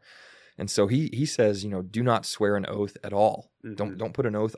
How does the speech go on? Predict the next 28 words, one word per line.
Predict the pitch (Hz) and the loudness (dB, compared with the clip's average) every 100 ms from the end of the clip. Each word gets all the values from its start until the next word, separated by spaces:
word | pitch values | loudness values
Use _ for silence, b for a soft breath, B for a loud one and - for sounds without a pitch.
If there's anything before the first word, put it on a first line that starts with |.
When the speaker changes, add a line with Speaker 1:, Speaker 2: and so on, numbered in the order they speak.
| 107 | -6
Speaker 1:
on | 107 | -4
anything. | 104 113 101 - - - | -2 -4 -6 -10 -14 -20
He | _ 98 | _ -6
says, | 104 98 | -4 -2
"Don't, | 92 104 | -2 0
bu-, | 110 - | -2 -4
don't | 110 127 | -6 -4
swear | - 123 | 2 4
by | 127 | 4
heaven, | 123 110 98 95 123 b b b b b b b | 2 0 0 -4 -8 b b b b b b b
because | - 120 98 | -2 0 4
that's | 113 107 | 2 2
God's | 107 95 113 | 2 2 0
throne. | - 131 113 113 - | -6 -4 -4 -10 -12
You | 107 | -4
don't, | 117 | -4
you | 107 | -2
don't | 110 104 | -4 -2
have | 117 101 | -2 -2
that. | 90 - - - - _ | -6 -10 -14 -20 -20 _
That's | 101 110 | -6 -4
not | 104 | -4
yours | 104 104 | 0 -2
Speaker 2:
Yeah. | 95 | -2
Speaker 1:
to | 98 | -8
swear | - 104 | 2 2
by. | 95 - - b b b b | 2 -4 -8 b b b b
Uh, | 101 101 98 | -6 -2 -4